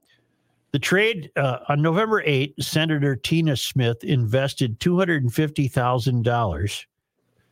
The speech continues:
in shares of Tactile Systems Technology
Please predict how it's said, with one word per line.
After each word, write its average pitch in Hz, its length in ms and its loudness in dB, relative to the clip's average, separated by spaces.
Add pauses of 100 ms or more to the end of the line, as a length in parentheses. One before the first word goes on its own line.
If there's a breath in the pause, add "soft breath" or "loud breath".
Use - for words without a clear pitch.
(140)
in 123 160 2
shares 131 540 0
of 113 180 -2
Tactile 147 640 0
Systems 123 580 -2
Technology 120 880 -2